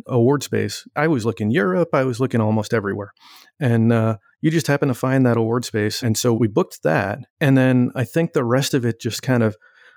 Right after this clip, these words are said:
we must have gone, like, days before we selected the no, we found the first way home, I think,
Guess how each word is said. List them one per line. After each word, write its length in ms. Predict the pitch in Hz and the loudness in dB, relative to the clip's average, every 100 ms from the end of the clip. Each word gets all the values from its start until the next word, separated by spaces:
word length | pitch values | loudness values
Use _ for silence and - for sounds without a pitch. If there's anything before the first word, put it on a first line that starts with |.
| _ _ 180 | _ _ 0
we 200 | 180 226 | 4 4
must 220 | 220 - | 4 2
have 80 | 135 | 0
gone, 200 | 131 123 | 2 2
like, 160 | 117 - | 0 0
days 360 | 120 139 120 | 2 4 2
before 420 | - 113 127 113 110 | 0 -2 0 2 2
we 280 | 107 107 123 | 0 -2 -6
selected 480 | - 123 113 123 110 | -4 -2 -2 -2 0
the 340 | 107 107 98 _ _ 156 | 2 0 -2 _ _ 0
no, 200 | 147 131 | 4 4
we 140 | 127 | 2
found 260 | - 202 151 | 2 0 0
the 60 | |
first 300 | - 156 - | 0 -2 0
way 100 | 127 | 0
home, 440 | 107 110 107 104 - _ | 2 2 0 -2 -8 _
I 80 | 135 | -6
think, 240 | 143 131 | 0 -2